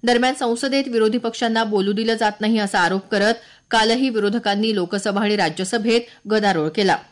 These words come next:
या गदारोळामुळे लोकसभेचं कामकाज प्रथम दोन वेळा आणि त्यानंतर दिवसभरासाठी तहकूब करावं लागलं.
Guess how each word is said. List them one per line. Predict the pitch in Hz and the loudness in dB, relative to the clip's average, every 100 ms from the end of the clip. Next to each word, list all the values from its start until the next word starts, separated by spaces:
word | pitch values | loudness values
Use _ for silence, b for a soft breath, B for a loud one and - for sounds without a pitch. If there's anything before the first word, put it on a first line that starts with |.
| b b - | b b -2
या | 240 | 0
गदारोळामुळे | 233 226 233 247 254 247 254 247 | 2 4 4 4 2 0 0 0
लोकसभेचं | 190 208 214 214 214 226 | -2 -2 -4 -4 -4 -2
कामकाज | 208 190 185 202 - | 0 0 0 -2 -4
प्रथम | 196 185 214 196 | -10 -4 -2 0
दोन | 214 233 | 0 2
वेळा | 175 151 165 B B | 2 2 -2 B B
आणि | 214 220 | -2 0
त्यानंतर | 214 214 214 226 | 0 0 0 -2
दिवसभरासाठी | 220 196 202 202 240 233 233 196 214 | -2 -2 -2 -2 0 0 0 -6 -4
तहकूब | 214 214 220 | -4 -4 -6
करावं | 208 190 160 170 | -4 -2 0 2
लागलं. | 175 180 | 0 0